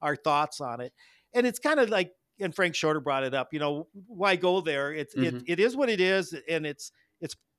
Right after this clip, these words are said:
Speaker 1: the technology, it's progressed. You know, it, it just, it's, you, you get frustrated for somebody who wore a shoe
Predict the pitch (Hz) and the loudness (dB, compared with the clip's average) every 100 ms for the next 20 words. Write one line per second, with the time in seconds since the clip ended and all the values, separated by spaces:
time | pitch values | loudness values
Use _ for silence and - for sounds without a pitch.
0 | _ _ _ - 160 185 170 160 180 175 | _ _ _ -4 -2 -2 0 0 2 0
1 | 180 175 175 175 160 _ - 147 - 131 | -2 -2 -2 -4 -8 _ -14 -14 -10 -8
2 | 165 165 165 - - _ - _ _ _ | -2 0 0 -2 -16 _ -20 _ _ _
3 | _ _ - 202 190 190 170 185 180 190 | _ _ -6 0 4 4 2 -2 -2 -2
4 | 240 247 214 170 - 202 196 202 135 196 | 0 0 -2 -4 -6 -4 0 -2 -2 0
5 | 247 233 226 - 208 175 - 170 190 175 | 0 2 0 0 -2 -2 -4 -6 -4 -2
6 | 170 165 151 170 175 170 139 - 196 190 | 0 0 2 2 2 2 -2 -4 -2 0
7 | 165 160 | 0 0